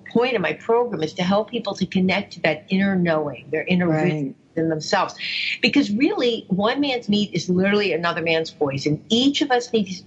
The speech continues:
Speaker 1: needs to discover what are our triggers and what are those foods that help us to stay balanced. So it's,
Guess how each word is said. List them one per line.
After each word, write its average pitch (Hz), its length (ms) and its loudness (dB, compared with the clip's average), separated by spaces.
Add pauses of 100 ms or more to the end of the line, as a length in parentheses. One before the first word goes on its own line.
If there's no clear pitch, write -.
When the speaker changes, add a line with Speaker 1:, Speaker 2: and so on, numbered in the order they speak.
Speaker 1:
needs 226 320 2
to 185 120 0
discover 220 460 0
what 170 260 2
are 226 140 2
our 285 120 2
triggers 175 600 0 (380)
and 180 120 6
what 185 160 2
are 190 60 -8
those 190 240 -4
foods 185 240 -2
that 165 140 0
help 160 200 0
us 156 120 -10
to 160 100 -4
stay 160 220 0
balanced. 151 580 -2 (380)
So 208 360 0
it's, 220 220 -2